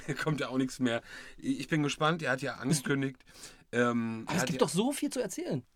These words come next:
Speaker 1: er hat ja angekündigt, ähm, dass, dass, dass das weitergeht, also dass da er <laughs> noch was in petto hat, der Patrick Losensky <laughs> aus Zehlendorf.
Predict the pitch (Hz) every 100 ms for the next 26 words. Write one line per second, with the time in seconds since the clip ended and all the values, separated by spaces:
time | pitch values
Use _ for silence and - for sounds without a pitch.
0 | _ 107 113 120 117 123 127 123 117 -
1 | - 110 110 110 98 110 - - 104 -
2 | 98 - 92 95 110 113 117 95 101 101
3 | - - 98 117 - 92 - - - 120
4 | 123 107 117 - - - - - - 98
5 | 104 107 98 101 107 104 - - 117 104
6 | 104 - - 113 107 104 101 - -